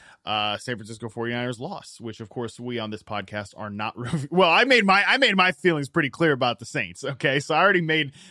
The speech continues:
that point pretty clear. Um, but, Dalton, going against their rival Falcons, uh, look, we've got an interesting matchup here. I think the Falcons would love to play spoiler to the Saints in this one.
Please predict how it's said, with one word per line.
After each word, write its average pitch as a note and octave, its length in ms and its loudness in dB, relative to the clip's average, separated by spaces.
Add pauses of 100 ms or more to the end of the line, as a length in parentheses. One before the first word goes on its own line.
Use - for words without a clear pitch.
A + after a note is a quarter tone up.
that D#3 320 0
point B2+ 300 -10
pretty B2+ 200 -8
clear. A2+ 440 -6 (260)
Um, B2+ 540 2
but, F3+ 300 4 (160)
Dalton, C3 520 4 (380)
going F3+ 320 4
against D3 340 -4
their C#3 180 2
rival B2 460 0
Falcons, A2+ 760 -4 (120)
uh, G#2 520 -4
look, C3 380 -4
we've C3+ 220 -2
got B2 240 0
an A2+ 120 -6
interesting B2 520 -8
matchup A2 400 -8
here. A#2 160 -4
I A#2 160 0
think A#2+ 180 -8
the A#2 80 -8
Falcons G#2+ 480 -6
would A2 180 -8
love A2 480 -2
to A2 80 -12
play G2+ 240 -6
spoiler F#2+ 460 -8
to F2 100 -16
the F#2 120 -12
Saints E2 320 -14
in C#2 100 -14
this - 180 -18
one. G#1+ 280 -20